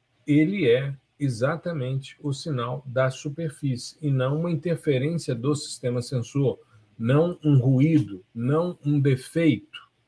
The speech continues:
Então, existem várias maneiras de fazer calibração.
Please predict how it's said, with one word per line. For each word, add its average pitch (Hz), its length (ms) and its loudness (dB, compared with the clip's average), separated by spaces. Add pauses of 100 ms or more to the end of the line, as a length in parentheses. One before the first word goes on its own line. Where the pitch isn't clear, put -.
(440)
Então, 175 380 0
existem 208 460 0
várias 214 400 2
maneiras 127 500 2
de 95 80 -14
fazer 104 320 -4
calibração. 101 840 -8